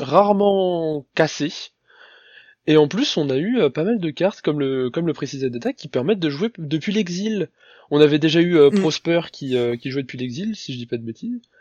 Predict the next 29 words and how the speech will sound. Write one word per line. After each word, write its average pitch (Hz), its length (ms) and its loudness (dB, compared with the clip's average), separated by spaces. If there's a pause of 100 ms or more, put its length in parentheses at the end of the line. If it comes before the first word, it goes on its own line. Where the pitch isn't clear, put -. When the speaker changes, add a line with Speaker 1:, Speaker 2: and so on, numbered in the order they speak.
(340)
Speaker 1:
Et, 165 180 8
euh, 131 320 6
là, 170 160 8
on 170 160 2
a 135 40 4
eu 143 220 0
un, 123 540 0
un, 135 100 -4
le, 123 800 -6
un 139 100 -4
commandant 131 600 -2
Grul 202 420 0 (440)
qui, 156 200 -2
euh, 135 120 2
crée 170 240 4
des 139 120 2
loups 175 140 0
quand 139 220 -2
on 131 60 -2
joue 131 100 -8
des 123 80 -8
cartes 143 180 -2
depuis 120 160 -12
l'exil. 143 460 -2
Et 131 100 0
il 127 100 -4
y 131 60 2
a 127 80 2
aussi 160 380 -8